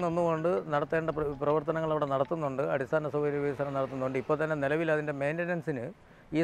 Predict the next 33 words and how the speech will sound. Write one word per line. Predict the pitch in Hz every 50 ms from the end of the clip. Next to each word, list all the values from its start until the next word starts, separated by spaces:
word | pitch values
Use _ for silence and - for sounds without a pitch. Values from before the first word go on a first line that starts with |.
| 160
സാമ്പത്തിക | - 160 160 160 165 147 160 156
വർഷം | 151 135 - 156 151
നമ്മൾ | 147 147 143 131 143
പണം | 139 143 139 135
വച്ചിട്ടുണ്ട്. | 120 135 120 123 120 120 117
വയറിങ്ങും | 123 131 139 139 143 143 147 151 151
അതിൻ്റെ | 143 139 139 135 -
സീലിംഗ് | - 139 147 160 156 147 143
അടക്കം | 139 139 139 143 135 131
മാറ്റിക്കൊണ്ട് | 131 127 143 131 135 127 120 117 156 214 - - - - - - - - - 139
അത് | 143 160 143
പരിഹരിക്കുന്നതിനുള്ള | 147 143 151 156 151 151 143 151 147 143 147 139 143 139 139 139 139 139 131 127 139
വിഷയം | 139 - - 147 139 131 131
വച്ചിട്ടുണ്ട്. | 131 110 127 127 120 123 123 123 135 127 123
എത്രയോ | - - 151 175 185 196 180
വർഷങ്ങളായി, | 156 - - 190 196 190 170 139 117 104 95 104
ആയുർവേദ | 120 131 139 151 156 165 170 165 156
ആശുപത്രി | - - 175 170 - 180 180 165
വർഷങ്ങൾക്ക് | 151 143 - 165 165 170 160 165 175
മുമ്പ് | 165 165 170 156
തുടങ്ങിയതാണ്. | 156 147 160 160 156 147 143 143 143 131
പക്ഷേ | 139 123 151 156 185 - - - - - - - - -
അവിടെ | 151 156 160 - -
കുടിവെള്ളം | 147 156 175 190 190 190 190 180 175
ഇതുവരെ | 160 175 175 175 170 - 156
പൊതുവായി | 147 160 170 170 170 170 165 156
ലഭ്യമല്ലായിരുന്നു. | 147 147 170 170 160 156 151 147 139 127 117 113 113 117
ഒരു | 131 139 120 139
സ്വകാര്യ | 139 147 160 175 175 180 170
വ്യക്തിയുടെ, | 165 - - 170 170 165 160 135 147 - - - - - - - - - - 147
ആ, | 147 147 143 143 -
പ്രോപ്പർട്ടിയിൽ | 147 151 156 - 185 156 180 185 175 175
നിന്നാണ് | 165 165 160 160